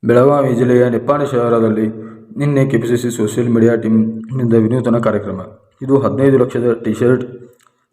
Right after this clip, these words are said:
ಹಾಗೂ ಜಿ ಎಸ್ ಟಿ ಇಲ್ಲ ಎಂದು ಬಿ ಜೆ ಪಿ ವಿರುದ್ಧ ಕಾಂಗ್ರೆಸ್ ಪಕ್ಷ ವ್ಯಂಗ್ಯ. ಕೇಂದ್ರ ಸರ್ಕಾರದ ತೆರಿಗೆ ಅನ್ಯಾಯದ ವಿರುದ್ಧ ಚೊಂಬಿನ ಟಿ ಶರ್ಟ್ ಧರಿಸಿ ವಿಭಿನ್ನ ಅಭಿಯಾನ ನಡೆಸಿದ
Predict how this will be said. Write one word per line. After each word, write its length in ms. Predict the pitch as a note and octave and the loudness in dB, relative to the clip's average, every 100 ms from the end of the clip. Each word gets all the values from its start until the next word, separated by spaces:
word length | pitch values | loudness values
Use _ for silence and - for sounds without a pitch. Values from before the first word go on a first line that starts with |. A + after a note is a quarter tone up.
| - | -2
ಹಾಗೂ 240 | A2+ A2+ | 2 2
ಜಿ 120 | A2 A#2+ | 4 2
ಎಸ್ 160 | C3+ | 2
ಟಿ 60 | B2 | 0
ಇಲ್ಲ 240 | B2 B2 | 0 2
ಎಂದು 300 | B2 A#2 A2+ | 4 4 4
ಬಿ 140 | A2 A2 | 4 4
ಜೆ 120 | B2 | 2
ಪಿ 120 | B2 | 2
ವಿರುದ್ಧ 260 | A#2 A2 A2 A2+ A2+ - - _ _ _ | 2 2 2 0 -4 -14 -20 _ _ _
ಕಾಂಗ್ರೆಸ್ 400 | - A2+ A#2 A#2+ | 0 2 0 -2
ಪಕ್ಷ 180 | A2+ - | -6 -2
ವ್ಯಂಗ್ಯ. 500 | C3 F3 A#2+ A#2+ G#2+ - - - - - _ - - | -4 -2 0 2 2 0 -12 -18 -20 -20 _ -20 -6
ಕೇಂದ್ರ 340 | C#3+ D3 C#3 B2 | 0 4 4 2
ಸರ್ಕಾರದ 680 | - - B2 A#2 A2+ A2+ - - - | 0 -2 0 2 0 -2 -8 -18 -10
ತೆರಿಗೆ 340 | C3 B2+ C3 C3+ C3+ | 0 2 4 4 2
ಅನ್ಯಾಯದ 420 | A2+ B2 A#2+ A2 | 0 2 2 2
ವಿರುದ್ಧ 360 | A#2 A#2 A2+ A#2+ A2+ - - - - | 2 4 4 2 0 -4 -14 -18 -4
ಚೊಂಬಿನ 300 | C#3 C#3 C3+ | 0 2 2
ಟಿ 160 | C3+ - | 0 -2
ಶರ್ಟ್ 360 | C3 B2+ B2+ | 0 -2 0
ಧರಿಸಿ 680 | B2+ B2 A#2 A#2+ A#2 - - _ | 0 0 0 -2 -4 -14 -20 _
ವಿಭಿನ್ನ 280 | B2+ C#3+ D3 | -2 2 2
ಅಭಿಯಾನ 460 | B2 A2+ B2 B2 B2 | 2 2 0 0 0
ನಡೆಸಿದ 320 | A2+ A2+ | -2 -2